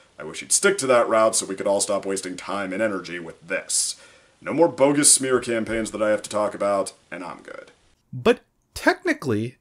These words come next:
Speaker 2: we've never talked. I'm not looking to. But as a man who's talked to Final Draft, Digibro, Misanthropony when he was a hundred and ten percent toxic, Corpulent Brony literally a day before he hit my girlfriend at the time, I'm open to discussion.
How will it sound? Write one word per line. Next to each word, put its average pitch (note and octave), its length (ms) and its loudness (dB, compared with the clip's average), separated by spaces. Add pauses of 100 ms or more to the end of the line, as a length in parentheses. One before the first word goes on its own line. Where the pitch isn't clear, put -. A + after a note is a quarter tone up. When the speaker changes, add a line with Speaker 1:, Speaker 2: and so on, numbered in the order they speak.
Speaker 2:
we've B3+ 240 6
never F#3+ 280 2
talked. - 680 -4 (360)
I'm G#2+ 180 -8
not A2 220 0
looking D3 340 2
to. G#2+ 320 -2 (160)
But B3+ 160 6
as C#4+ 140 4
a D#4 60 6
man F#3+ 280 4
who's F#3+ 220 0
talked C3 300 0
to C#3+ 100 -2
Final A2+ 420 0
Draft, A2 460 -6
Digibro, G#2 600 -4
Misanthropony A2+ 880 -2
when G#2 120 -6
he G#2+ 120 -6
was G#2+ 160 -4
a G2 100 -6
hundred G#2 340 -2
and G2 120 -6
ten A2 220 -4
percent G#2 420 -6
toxic, A#2+ 600 -8 (100)
Corpulent B2+ 600 2
Brony A2+ 360 -2
literally A2+ 640 2
a G2+ 60 -2
day A2 260 0
before G#2+ 380 -4
he G2+ 180 -4
hit A2 220 -4
my G2+ 140 -8
girlfriend A2+ 460 -2
at F#2 60 -6
the G2+ 80 -10
time, G#2+ 460 -6 (240)
I'm A3+ 200 6
open D3 300 2
to G2+ 60 -4
discussion. G2+ 720 -2